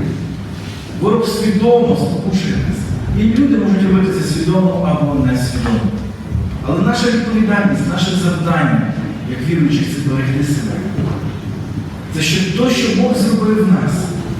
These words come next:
Те велике чудо, яке Бог зробив в нас, воно зростало, міцнішало і укріплялося.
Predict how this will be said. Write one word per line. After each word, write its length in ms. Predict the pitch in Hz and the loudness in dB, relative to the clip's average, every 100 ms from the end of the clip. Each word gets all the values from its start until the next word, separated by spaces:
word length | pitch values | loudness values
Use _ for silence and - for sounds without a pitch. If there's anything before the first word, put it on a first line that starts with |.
| - - - - - - - - | -8 -10 -6 -4 -4 -4 -2 0
Те 100 | 185 | 2
велике 460 | 190 - - - | 2 2 0 0
чудо, 260 | - 285 294 | 2 2 2
яке 300 | - 165 190 | 0 0 0
Бог 80 | 196 190 | 0 0
зробив 320 | 180 170 151 | 0 2 2
в 20 | |
нас, 120 | - - - - - - - | 0 0 -2 -4 -4 -4 -4
воно 500 | - 156 156 160 165 156 151 - - - - | 0 0 2 0 0 0 -2 -4 -6 -6 -4
зростало, 920 | - 135 - - 175 185 196 202 202 - - - 131 135 | -2 0 -2 0 0 2 0 0 0 -2 -4 -4 -2 0
міцнішало 720 | 131 131 175 180 170 - 151 - - | 0 2 4 2 2 -2 -2 -2 -2
і 60 | 139 | 0
укріплялося. 800 | 139 135 135 123 - 98 - | 2 2 0 0 -2 -4 -6